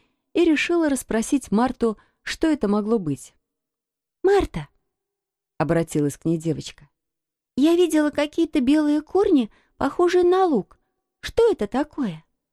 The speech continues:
«Это луковицы», — объяснила та. «Много весенних цветов вырастает из них. Самые маленькие — подснежники и крокусы, а побольше — нарциссы. Самые же крупные — лилии и красный шпажник.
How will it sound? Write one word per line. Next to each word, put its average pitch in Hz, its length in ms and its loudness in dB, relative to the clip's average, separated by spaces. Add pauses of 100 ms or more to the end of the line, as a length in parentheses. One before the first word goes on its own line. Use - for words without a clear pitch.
(560)
«Это 294 260 2
луковицы», — 330 720 -2 (680)
объяснила 151 600 -2
та. 139 240 -10 (380)
«Много 294 360 2
весенних 226 460 0
цветов 185 380 -2
вырастает 165 520 0
из 165 140 -4
них. 151 280 -4 (440)
Самые 226 400 0
маленькие — 240 600 0 (300)
подснежники 247 680 0
и 185 60 2
крокусы, 269 560 -2 (160)
а 196 100 0
побольше — 208 600 -2 (100)
нарциссы. 240 720 -2 (420)
Самые 320 260 2
же 302 140 -4
крупные — 285 580 0 (140)
лилии 226 640 2
и - 160 -8
красный 226 400 0
шпажник. 170 680 -4